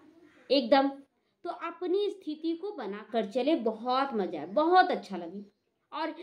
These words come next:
सदा काल के, कभी कभी होता था उदास होते थे तो अभी होता है, लेकिन बाबा को बोलते, "बाबा हमको सदा काल के लिए चाहिए,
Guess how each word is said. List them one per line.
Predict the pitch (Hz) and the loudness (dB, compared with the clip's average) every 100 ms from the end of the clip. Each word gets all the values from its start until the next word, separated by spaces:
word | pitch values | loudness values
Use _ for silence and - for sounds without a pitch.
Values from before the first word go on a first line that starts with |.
| - - - | -20 -20 4
सदा | 330 320 381 | 6 10 8
काल | 381 320 285 | 8 6 6
के, | 285 294 | 4 0
कभी | - 349 349 | 2 4 4
कभी | 381 359 | 4 6
होता | 370 302 294 339 | 8 6 4 2
था | 339 330 285 - | 4 0 0 -6
उदास | 262 285 302 320 | -2 2 4 4
होते | 294 294 | 0 0
थे | 302 302 339 381 - - - | 0 2 2 0 -6 -20 -10
तो | 330 349 320 311 | -8 -6 -8 -8
अभी | 285 381 | -2 0
होता | 427 339 330 370 | 0 -4 -6 -6
है, | 381 359 381 392 - - - | -2 -2 -2 -6 -20 -20 -2
लेकिन | 359 440 | 2 4
बाबा | 339 339 359 | 4 2 2
को | 381 381 | 0 0
बोलते, | 349 339 | 0 0
"बाबा | 311 359 415 | 2 2 4
हमको | 415 403 | 2 2
सदा | - 302 269 320 | 0 -2 -2 -2
काल | 330 302 240 | -2 -2 -2
के | 220 | -2
लिए | 190 | -6
चाहिए, | - 180 190 - | -6 -12 -14 -18